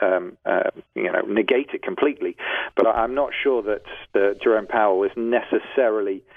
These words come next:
going to make decisions for, you know, short-term popularity reasons, as opposed to what he deems to be the, the, the correct long-term economic decisions.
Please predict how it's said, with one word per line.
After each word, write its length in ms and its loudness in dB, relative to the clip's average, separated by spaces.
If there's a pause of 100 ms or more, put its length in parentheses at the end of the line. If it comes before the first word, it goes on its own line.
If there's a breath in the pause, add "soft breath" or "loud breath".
(300 loud breath)
going 260 2
to 180 4
make 260 -2
decisions 540 -2 (120)
for, 260 2 (200)
you 160 0
know, 120 2 (140)
short-term 460 0
popularity 640 0
reasons, 480 0
as 80 0
opposed 340 2
to 80 2
what 140 2
he 120 -2
deems 300 -4
to 60 -2
be 200 -2 (420 loud breath)
the, 260 4
the, 180 2
the 80 -2
correct 400 0
long-term 680 0
economic 520 -2
decisions. 420 -2